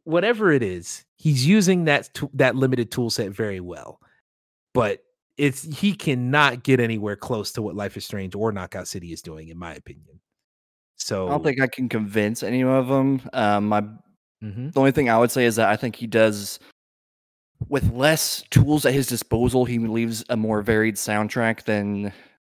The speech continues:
Speaker 2: either Knockout City or Life is Strange. But if you
Speaker 1: Wow.
Speaker 2: don't like it, then you don't like it. So
Speaker 1: You know, that's, you're making a good point, but I also feel like Knockout City, it, it doesn't, every song in Knockout City doesn't sound the same, but it's all trying to hit the same mood.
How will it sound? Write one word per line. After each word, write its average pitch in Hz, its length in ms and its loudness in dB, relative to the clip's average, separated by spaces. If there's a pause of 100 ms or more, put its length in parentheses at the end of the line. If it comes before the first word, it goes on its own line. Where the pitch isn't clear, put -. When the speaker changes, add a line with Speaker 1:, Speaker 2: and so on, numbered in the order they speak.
(160)
Speaker 2:
either 107 240 0
Knockout 107 400 0
City 107 240 -4
or 101 220 -2
Life 101 240 -4
is - 80 -12
Strange. - 580 -12 (480)
But 113 180 -6
if 113 120 -10
you 113 80 -2
Speaker 1:
Wow. 107 60 0
Speaker 2:
don't 101 60 -2
like 110 220 0
it, 120 220 0
then 104 180 -4
you 104 140 -8
don't 101 180 -12
like - 240 -16
it. - 60 -20 (160)
So 76 340 -12 (480)
Speaker 1:
You 92 120 -18
know, 107 80 -12
that's, 104 420 -14 (840)
you're 285 120 -4
making 247 260 0
a 160 60 0
good 143 200 2
point, 117 400 -2
but 123 140 0
I 127 60 4
also 147 240 2
feel 147 160 0
like 127 160 0
Knockout 120 360 -2
City, 123 460 -6 (160)
it, - 80 -18 (320)
it 139 140 -2
doesn't, 240 280 4 (440)
every 262 180 4
song 254 240 4
in 180 80 2
Knockout 147 300 4
City 127 180 2
doesn't 120 220 0
sound 120 200 0
the 120 40 -2
same, 143 240 0
but 123 100 0
it's - 80 -8
all 127 200 0
trying 117 240 -4
to 107 60 -6
hit 110 140 -8
the 107 60 -8
same 104 280 -6
mood. 87 400 -12